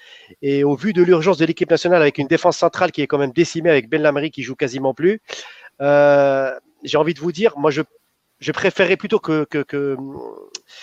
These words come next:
que Mendy reste au Betis peut-être une année ou deux encore. Pourquoi ? Parce que c'est un joueur quand même qui a marqué, euh, de son passage ce club. Ça fait cinq ans qu'il y est. Il va bientôt battre le record de Denilson s'il devait rester une saison de plus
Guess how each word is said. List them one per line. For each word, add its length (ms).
que 80
Mendy 300
reste 220
au 40
Betis 300
peut-être 300
une 80
année 180
ou 100
deux 120
encore. 400
Pourquoi ? 440
Parce 220
que 340
c'est 220
un 40
joueur 240
quand 100
même 160
qui 140
a 80
marqué, 440
euh, 320
de 100
son 140
passage 340
ce 80
club. 220
Ça 100
fait 120
cinq 220
ans 80
qu'il 220
y 100
est. 160
Il 80
va 140
bientôt 280
battre 300
le 80
record 240
de 120
Denilson 580
s'il 180
devait 200
rester 220
une 120
saison 240
de 100
plus 400